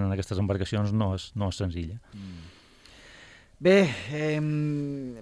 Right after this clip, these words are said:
Speaker 2: per cert, doncs, supos que a partir del nou de maig, del pròxim dilluns, ja podrem concretar un poquet més, doncs, com van, eh,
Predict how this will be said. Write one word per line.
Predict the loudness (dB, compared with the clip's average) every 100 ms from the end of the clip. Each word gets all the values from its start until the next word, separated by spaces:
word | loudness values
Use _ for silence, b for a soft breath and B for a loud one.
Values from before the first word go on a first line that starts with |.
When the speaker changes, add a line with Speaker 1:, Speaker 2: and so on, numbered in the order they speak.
| -14
Speaker 2:
per | -4 -4
cert, | 2 2 2
doncs, | 0 -4 -4 -8
supos | -2 -2 2
que | 2
a | 2
partir | 0 2
del | 4 4
nou | 4 4
de | 4
maig, | 4 4 4 2 0
del | 0 0
pròxim | -4 -4 -2
dilluns, | 2 4 4 2
ja | -2
podrem | -2 -4 -4 -4
concretar | -6 -4 -6
un | -4
poquet | -6 -2
més, | -2 -2
doncs, | -4 -4
com | -2 -2
van, | 0 -2
eh, | -2